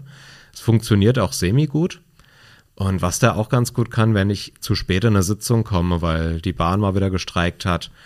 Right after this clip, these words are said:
und irgendjemand hat den Copilot mitlaufen lassen,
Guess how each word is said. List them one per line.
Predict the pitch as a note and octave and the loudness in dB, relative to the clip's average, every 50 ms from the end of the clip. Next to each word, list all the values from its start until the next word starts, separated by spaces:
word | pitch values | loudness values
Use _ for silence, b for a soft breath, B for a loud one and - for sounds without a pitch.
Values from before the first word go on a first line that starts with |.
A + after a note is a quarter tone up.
| B B B B B B | B B B B B B
und | - - G2 E2 | -6 -6 -6 -4
irgendjemand | D#2 G2 G#2 A2 - B2 A2 A2 G#2 F#2+ | -2 -2 -2 0 2 4 4 4 2 2
hat | F#2+ F#2+ G#2+ | 0 0 0
den | G#2 G2 | 0 -2
Copilot | - - A2 G#2 - - - F#2 F2+ E2+ - | 0 0 0 0 2 2 0 0 0 0 0
mitlaufen | A2 C#3 C3 - D#2+ D#2+ D#2+ - - F2 D#2+ | 0 0 0 -2 -2 -2 -2 -2 -2 -2 -2
lassen, | D#2 D#2+ - - G#2 A#2+ B2 | -2 -2 -2 -2 -2 -4 -4